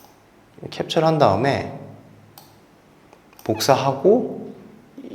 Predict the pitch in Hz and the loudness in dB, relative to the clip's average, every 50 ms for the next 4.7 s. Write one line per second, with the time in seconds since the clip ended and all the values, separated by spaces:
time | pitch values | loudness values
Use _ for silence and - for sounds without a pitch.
0 | - - - - 202 240 269 269 - 226 202 - 170 - 180 185 196 196 196 208 | -16 -6 2 6 8 8 8 6 6 4 6 6 6 8 8 8 8 8 4 0
1 | 190 - 92 90 87 113 135 147 143 - 110 - - 107 139 151 - - - - | -2 0 -2 0 0 0 0 0 0 -2 -4 -6 -4 -4 -4 -4 -4 -6 -12 -14
2 | - - - - - 107 107 123 120 120 113 117 139 135 110 - - - - - | -16 -18 -20 -8 -2 0 2 4 4 4 4 4 2 2 2 0 -4 -6 -10 -14
3 | - - - - - - - - - - - - - - - - - - - - | -16 -18 -20 -20 -20 -20 -20 -20 -20 -20 -20 -20 -20 -20 -20 -20 -20 -20 -20 -20
4 | - - - 143 - 180 156 113 92 - - - - - | -10 -8 -6 2 6 6 6 6 6 4 0 -2 -4 -8